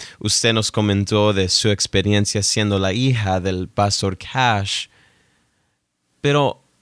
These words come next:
más allá de, del hecho de él ser un pastor, una persona de influencia, usted lo conoce a él como papá. Usted lo conoce a él de una forma que quizás ninguno de nosotros lo vamos a conocer, de una forma muy íntima. Así que,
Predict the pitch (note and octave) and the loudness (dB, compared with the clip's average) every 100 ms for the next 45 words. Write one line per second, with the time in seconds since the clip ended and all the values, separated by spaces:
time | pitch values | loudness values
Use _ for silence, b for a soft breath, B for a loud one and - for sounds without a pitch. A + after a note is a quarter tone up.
0 | _ - F3 G3 - G#3+ E3+ E3 E3 B2+ | _ -6 -2 0 2 2 4 2 2 2
1 | A2 G#2 G2+ G2 - _ _ _ _ _ | 2 4 2 0 -8 _ _ _ _ _
2 | A2 A#2 B2 B2 C3+ A#2 G#2 G#2+ - - | -2 0 2 0 0 2 2 2 0 2
3 | A2 G#2+ G2+ F#2 F2+ - - E3+ E3 D#3 | 2 2 -2 -2 -2 -2 0 2 2 2
4 | G#2+ F#2+ G2+ F#2+ - A2 G2+ G2 G2 G#2 | 0 -2 -4 -4 -2 0 0 0 0 0
5 | G#2+ G#2 G2+ G2 - A2+ A2 - G2 G2 | 0 0 -2 -2 0 2 2 0 0 0
6 | F#2+ F#2+ F#2 F#2+ F#2 F#2 F#2 F#2 - _ | 0 0 2 0 0 -2 -2 -6 -10 _
7 | _ G2 G2 C#3 B2+ G2+ G2 _ _ _ | _ -6 -2 0 0 -2 -8 _ _ _
8 | _ _ _ _ _ - A2+ B2+ C3 C3 | _ _ _ _ _ -2 0 2 0 0
9 | A2+ A2 G#2+ A2+ G2+ G2+ G#2 G2 F#2+ G2 | 0 2 0 2 2 4 2 2 2 2
10 | G2+ - - A#2+ A2+ F#2 F2+ F2 G2 - | 0 -4 -4 0 2 0 -2 -4 -6 -8
11 | - F#2 G2 - - A2+ A2 G#2+ G#2 - | -12 -8 -6 -4 -2 0 2 2 0 -2
12 | - - _ _ _ - G#2+ A#2 A#2+ C3+ | -4 -8 _ _ _ -8 -2 0 2 2
13 | A#2 G#2 A#2+ G#2 G2+ G2 G2+ G2+ G2+ F#2+ | 2 2 0 0 0 0 0 0 -2 -4
14 | - F2 F#2 - F2 E2 F#2 G#2 G#2 - | -4 -4 -2 -4 -4 -4 0 0 0 0
15 | G#2+ G2+ G2 G2+ G#2 G#2 G2+ F2+ F#2 F#2+ | 0 0 0 0 0 0 -2 -4 -2 -2
16 | - A#2 - C3 B2 | 0 0 2 2 2